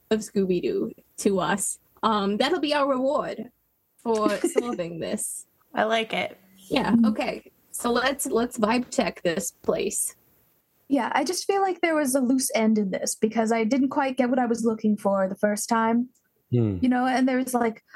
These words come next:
Speaker 2: a weird old thing in there that I couldn't quite see. Uh, you, you guys, will s-, you, come look, come look in the window.
Speaker 1: Yeah, yeah,
Speaker 2: It's
Speaker 1: let's look
Speaker 2: weird,
Speaker 1: in the
Speaker 2: right?
Speaker 1: window here. Yeah, weird window, definitely.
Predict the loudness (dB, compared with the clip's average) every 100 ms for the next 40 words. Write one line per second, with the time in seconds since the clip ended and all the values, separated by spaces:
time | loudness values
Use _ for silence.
0 | -2 0 0 0 0 -2 -4 -2 -2 -2
1 | 0 2 2 2 0 0 -2 -2 -2 0
2 | -2 0 0 0 2 2 2 -2 -6 -20
3 | _ 0 2 2 0 0 0 0 0 -2
4 | -4 -2 -2 0 -2 0 -2 -2 -2 0
5 | 2 2 2 2 0 0 -2 -6 -8 -12
6 | _ _ -6 -2 0 0 0 0 -2 -2
7 | 0 0 0 -4 -8 -8 -8 -12 -6 -2
8 | -2 -2 -8 -12 _ _ _ -4 0 2
9 | 2 0 0 2 2 2 0 -2 -2 -4
10 | 0 -2 0 -2 -2